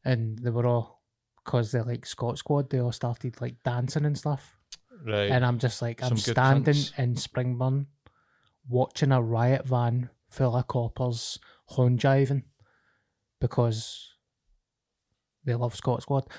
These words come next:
Speaker 1: Also, that just seems like I completely made that up, but <laughs>
Speaker 2: Mm-hmm.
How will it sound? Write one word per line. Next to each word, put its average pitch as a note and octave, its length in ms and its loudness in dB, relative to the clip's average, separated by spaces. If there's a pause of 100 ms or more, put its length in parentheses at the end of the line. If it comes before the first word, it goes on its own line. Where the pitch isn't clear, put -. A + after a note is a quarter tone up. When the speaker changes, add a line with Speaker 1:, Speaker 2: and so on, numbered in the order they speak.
(200)
Speaker 1:
Also, C#3+ 340 4
that D3 200 4
just E3+ 200 0
seems C#3 260 2
like B2+ 180 0
I B2+ 80 4
completely B2+ 600 -2
made B2+ 220 2
that B2+ 80 -2
up, C3+ 400 -2 (120)
but - 140 2
<laughs> - 20 6
Speaker 2:
Mm-hmm. C3 960 0